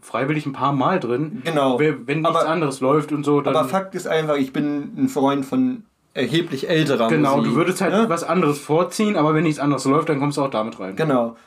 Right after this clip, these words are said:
Speaker 2: Und die fünfte Folge, wollen wir das überhaupt schon sagen? Das sagen wir nicht.
Speaker 1: Doch,
Speaker 2: Eine
Speaker 1: wir haben es
Speaker 2: Überraschung.
Speaker 1: letzte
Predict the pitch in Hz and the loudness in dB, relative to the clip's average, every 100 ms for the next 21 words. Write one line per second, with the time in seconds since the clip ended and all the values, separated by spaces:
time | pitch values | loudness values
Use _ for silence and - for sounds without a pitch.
0 | _ - 143 143 - - 247 262 - 226 | _ -10 -6 -6 -6 0 2 2 0 -2
1 | 208 208 196 202 202 190 - _ _ - | 2 2 2 4 4 2 -4 _ _ 0
2 | 135 139 123 139 127 113 - 113 113 113 | 2 2 -2 -4 -6 -6 -6 -6 -4 -4
3 | - 104 107 117 107 110 135 139 131 127 | -6 -6 -2 -2 0 0 2 2 2 0
4 | 131 120 | 0 -2